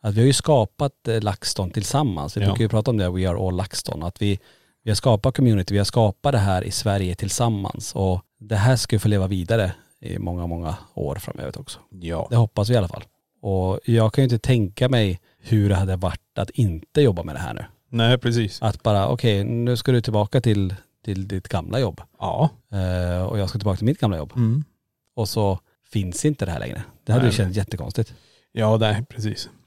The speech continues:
Speaker 2: Nej, så vi, vi kämpar på med allt här.
Speaker 1: Precis.
Speaker 2: Och att ni hänger med oss på den här resan fortfarande.
Speaker 1: Helt klart. Ehm,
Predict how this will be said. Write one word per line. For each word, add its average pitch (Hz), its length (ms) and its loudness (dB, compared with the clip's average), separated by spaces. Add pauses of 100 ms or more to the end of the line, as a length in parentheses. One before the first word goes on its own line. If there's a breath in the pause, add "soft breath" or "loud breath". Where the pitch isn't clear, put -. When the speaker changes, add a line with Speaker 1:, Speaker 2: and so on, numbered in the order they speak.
(280)
Speaker 2:
Nej, 117 200 0
så 117 120 -6
vi, 123 380 2 (160)
vi 120 100 -4
kämpar 131 280 0
på 120 180 2
med 113 140 0
allt 117 260 0
här. - 180 -10 (440)
Speaker 1:
Precis. 104 480 -6 (120)
Speaker 2:
Och - 220 -10
att - 120 -4
ni 107 140 -2
hänger 110 200 0
med 107 160 -2
oss 107 80 -6
på - 100 -6
den 101 100 0
här 104 80 -2
resan 107 300 -6
fortfarande. 107 420 -6 (300)
Speaker 1:
Helt 131 300 4
klart. - 460 -4 (240 loud breath)
Ehm, 104 840 0